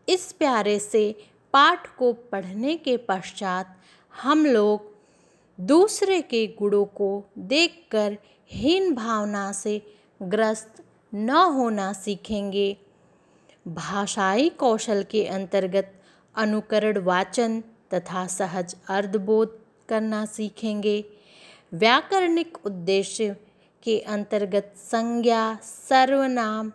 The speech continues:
लिंग, शुद्ध भाव इत्यादि का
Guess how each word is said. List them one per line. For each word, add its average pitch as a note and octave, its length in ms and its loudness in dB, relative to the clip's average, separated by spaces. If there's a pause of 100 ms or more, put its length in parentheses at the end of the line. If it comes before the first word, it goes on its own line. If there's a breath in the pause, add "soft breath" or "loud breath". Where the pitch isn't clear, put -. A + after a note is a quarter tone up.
(180)
लिंग, C4 400 2 (600 soft breath)
शुद्ध F4+ 380 -2
भाव G3 500 -6 (100)
इत्यादि F3+ 580 -6 (120)
का E4+ 100 2